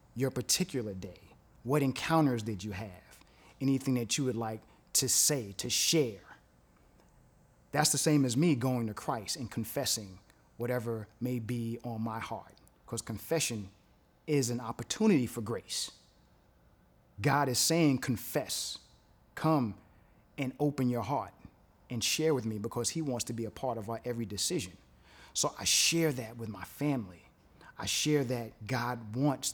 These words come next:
to hear from us. He wants us to avail ourselves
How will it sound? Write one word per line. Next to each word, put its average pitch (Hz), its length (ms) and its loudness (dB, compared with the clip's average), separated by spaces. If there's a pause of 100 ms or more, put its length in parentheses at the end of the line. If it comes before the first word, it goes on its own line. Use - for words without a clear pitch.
to 127 60 -2
hear 127 800 -2 (480)
from - 320 -2
us. - 400 -4 (180)
He 208 240 4
wants 156 540 2
us 143 240 0
to 143 440 4 (1400)
avail 131 480 4
ourselves 131 680 2